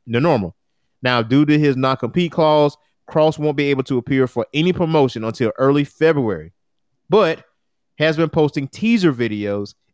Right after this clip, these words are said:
in the meantime <clears throat> because he tweeted, uh, February the second with the hourglass. I think triple A might be a good move.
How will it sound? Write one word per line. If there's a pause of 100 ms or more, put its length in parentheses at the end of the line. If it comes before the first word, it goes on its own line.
in
the
meantime (360)
<clears throat>
because
he
tweeted,
uh,
February
the
second (120)
with
the
hourglass. (2250)
I
think
triple
A
might
be
a
good
move.